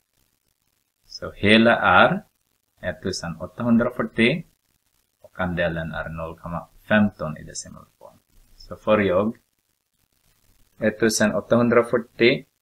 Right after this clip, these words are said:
multiplicera med noll komma femton. Så är det tvåhundrasjuttiosex är rabatten.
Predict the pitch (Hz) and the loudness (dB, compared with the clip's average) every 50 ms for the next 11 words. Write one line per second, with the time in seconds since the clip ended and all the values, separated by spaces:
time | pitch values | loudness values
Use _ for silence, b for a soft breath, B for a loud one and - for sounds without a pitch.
0 | _ - 107 101 98 101 113 - 107 101 - - 104 95 95 90 92 92 101 107 | _ -4 -2 -2 0 0 -2 -4 -4 -4 -2 0 0 2 2 0 0 0 -2 -2
1 | 107 - - 131 104 95 90 90 - - 95 90 90 87 87 82 - _ _ _ | -4 -8 -10 -8 -6 -6 -6 -8 -6 -6 -6 -4 -4 -4 -6 -6 -10 _ _ _
2 | _ _ - - 76 82 87 87 _ - - - 76 - - _ _ _ _ _ | _ _ -8 -6 -6 -6 -8 -12 _ -14 -12 -10 -10 -12 -14 _ _ _ _ _
3 | _ _ _ _ _ _ _ _ _ _ - - - - - - _ _ - 95 | _ _ _ _ _ _ _ _ _ _ -16 -16 -14 -14 -16 -20 _ _ -12 -8
4 | 98 98 92 92 90 90 - - - 107 - - 104 - - - - - - - | -6 -6 -6 -4 -6 -6 -6 -6 -10 -10 -8 -8 -10 -10 -10 -12 -14 -16 -12 -8
5 | - 90 - 80 78 76 76 _ - - - | -6 -6 -6 -6 -8 -10 -14 _ -16 -20 -20